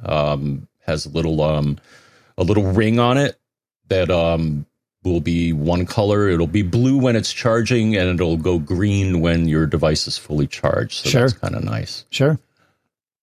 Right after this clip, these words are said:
Speaker 1: Um, and now let's move along here. Um,
Speaker 2: Yes, sir.
Speaker 1: I'm gonna go to the next one here.
Speaker 2: Great.
Speaker 1: So,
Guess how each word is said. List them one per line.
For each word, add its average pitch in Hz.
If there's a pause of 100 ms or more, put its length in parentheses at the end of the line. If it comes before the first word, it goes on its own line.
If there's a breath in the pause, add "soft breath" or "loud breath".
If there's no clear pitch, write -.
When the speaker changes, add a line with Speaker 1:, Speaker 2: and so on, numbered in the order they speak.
(280)
Speaker 1:
Um, 69 (320 loud breath)
and 73
now 73 (120)
let's - (480)
move 82
along 107
here. 185 (640 loud breath)
Um, 113 (3750)
Speaker 2:
Yes, 101
sir. 110
Speaker 1:
I'm 170
gonna 175
go 214
to 202
the 170
next 208
one 107
here. -
Speaker 2:
Great. 214
Speaker 1:
So, 151